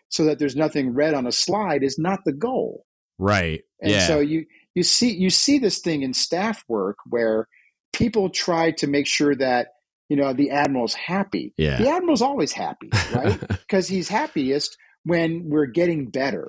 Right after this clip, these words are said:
Speaker 1: and,
Speaker 2: Right.
Speaker 1: and we're making the nation more safe. And, you know, sometimes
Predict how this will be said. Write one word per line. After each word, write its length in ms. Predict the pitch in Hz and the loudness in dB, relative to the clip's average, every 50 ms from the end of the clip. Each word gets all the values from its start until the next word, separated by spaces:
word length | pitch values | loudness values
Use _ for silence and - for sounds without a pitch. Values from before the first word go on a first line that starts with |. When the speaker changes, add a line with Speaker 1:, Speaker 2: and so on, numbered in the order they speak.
| - - | -10 -2
Speaker 1:
and, 100 | - 90 | 0 2
Speaker 2:
Right. 200 | 85 78 73 - | 2 2 2 2
Speaker 1:
and 240 | 165 151 143 139 127 | 2 0 0 0 2
we're 100 | 131 143 | 2 2
making 360 | 139 147 170 180 - 165 156 127 | 2 2 0 0 0 -2 0 0
the 80 | 139 | 0
nation 500 | 131 127 131 139 143 139 - - 127 120 | 0 2 0 0 0 0 0 0 0 0
more 180 | 113 113 107 101 | 0 0 0 2
safe. 540 | - - - - 123 - - - - - - _ _ _ _ _ _ _ _ | 2 2 2 2 0 0 -2 -6 -14 -18 -18 _ _ _ _ _ _ _ _
And, 520 | 147 151 151 147 147 143 139 139 143 139 - _ _ _ _ _ _ _ _ | 0 0 2 2 4 2 2 0 -2 -4 -6 _ _ _ _ _ _ _ _
you 120 | 190 160 | -2 2
know, 160 | 147 143 139 | 2 2 2
sometimes 600 | 139 - 226 226 202 196 196 190 175 156 - - | 2 0 -2 0 2 2 2 2 2 0 -2 -6